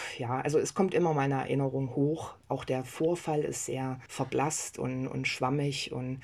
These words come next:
da kommen immer über die Jahre noch neue Erinnerungen dazu. Ja, und das war, äh, und das hab ich halt nicht ernst genommen. Also ich hab mir da auch keine Hilfe gesucht. Ich hab, äh, versucht zu vergessen. <laughs>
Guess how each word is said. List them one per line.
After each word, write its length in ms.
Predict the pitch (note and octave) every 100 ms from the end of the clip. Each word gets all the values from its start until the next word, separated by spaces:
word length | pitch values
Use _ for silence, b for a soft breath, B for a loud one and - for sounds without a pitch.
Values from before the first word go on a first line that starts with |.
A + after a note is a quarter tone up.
| -
da 100 | C3
kommen 400 | - D3 C#3+ -
immer 220 | C#3+ C#3+
über 120 | C#3
die 120 | C#3
Jahre 340 | C3 B2 C#3 C#3+
noch 240 | C3+ C3
neue 240 | C3+ C3+ C3
Erinnerungen 720 | C3 C3 B2+ C3 B2 B2+ B2
dazu. 460 | B2 - B2+ B2+ B2+ - - _ - - - -
Ja, 360 | D#3+ D3 B2 - - -
und 260 | D3 C#3
das 320 | D3 D3 -
war, 520 | D3 C#3 C#3+ C#3+ - - -
äh, 220 | C#3+ D3
und 200 | - E3
das 180 | E3+ -
hab 100 | F#3+
ich 120 | F3+
halt 140 | E3
nicht 140 | E3 D3+
ernst 220 | D#3 -
genommen. 360 | B2 B2+ A#2+ -
Also 200 | C3 C3+
ich 120 | D#3
hab 100 | D#3+
mir 80 | D3
da 80 |
auch 80 | B2+
keine 220 | - C#3
Hilfe 300 | C3+ G3+ G#3+
gesucht. 500 | F3 F3 F3 F3 - b b -
Ich 160 | - D#3+
hab, 260 | D#3 D#3+
äh, 240 | D#3+ D#3+ D3
versucht 580 | - - D#3 G#3 G#3+ -
zu 140 | G#3
vergessen. 540 | - E3+ E3 - A#2
<laughs> 60 | -